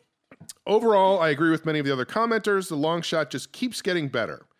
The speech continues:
I now wait in eager anticipation of the next mailbag episode to see how much of what I just wrote becomes moot.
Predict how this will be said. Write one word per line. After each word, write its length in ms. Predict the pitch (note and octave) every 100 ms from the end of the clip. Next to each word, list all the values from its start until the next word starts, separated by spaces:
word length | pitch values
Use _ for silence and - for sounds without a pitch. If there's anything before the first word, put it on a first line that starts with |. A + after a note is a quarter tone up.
| _ _ _ A#2+
I 100 | B2+
now 260 | C#3+ G#3+
wait 300 | F#3+ F3 F3
in 140 | C3+ C#3+
eager 280 | E3+ G#3+ G#3+
anticipation 720 | F#3+ F3 E3+ - - D#3+ D#3
of 80 | C3+
the 60 | A#2
next 300 | D3+ A#3 -
mailbag 420 | A#2 G#2+ G#2+ G2+
episode 560 | G2+ - - G#2+ G2 F#2+ _ _ _
to 100 | C3+
see 200 | - D#3+
how 240 | A#2+ F3+ G#3
much 260 | G3+ G3
of 180 | D3+ C3
what 180 | A#2+ C#3
I 100 | C3+
just 260 | A#2+ C3 -
wrote 320 | E3+ G3 -
becomes 380 | C3+ C3+ C3 G#2+
moot. 380 | A2+ G#2 -